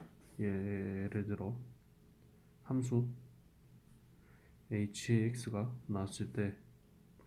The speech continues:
어, 지엑스, 에프엑스보다 에이치엑스가 크고 에이치엑스보다 지엑스가 더 클 때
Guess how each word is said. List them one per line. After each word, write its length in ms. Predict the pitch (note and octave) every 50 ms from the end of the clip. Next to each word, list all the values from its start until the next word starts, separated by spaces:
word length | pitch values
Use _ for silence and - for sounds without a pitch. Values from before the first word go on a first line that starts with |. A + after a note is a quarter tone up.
| - - - - - - - - - - - - - - - - - - - - - - - - - - - - - -
어, 380 | - G#2+ G#2+ G#2+ G#2+ G#2+ G#2+ A2+ -
지엑스, 520 | - - A#2+ A#2+ B2+ B2 B2 - - - - - -
에프엑스보다 1600 | A2+ - - B2+ B2 B2 - - A#2 G#2+ G#2+ A#2 - - - - - - - - - - - A2 G#2+ A2+ A#2+ A#2+ A#2+ - - - - - - -
에이치엑스가 580 | - G2+ G2+ - - A2+ A2+ - - - G#2+ F#2+
크고 480 | - - - - A2+ G2+ A2 B2 - - - - - - - - - - - - - - - - - - - - - - -
에이치엑스보다 880 | G2+ G2 - - - A2 G#2+ - - - G#2 G2 G2+ - G#2 G#2+ B2 B2 - - - - - - - - -
지엑스가 440 | - A2+ A2 A2+ - - - A2
더 140 | - - -
클 220 | - - A#2 A2+ -
때 220 | A2 G#2 G2+ -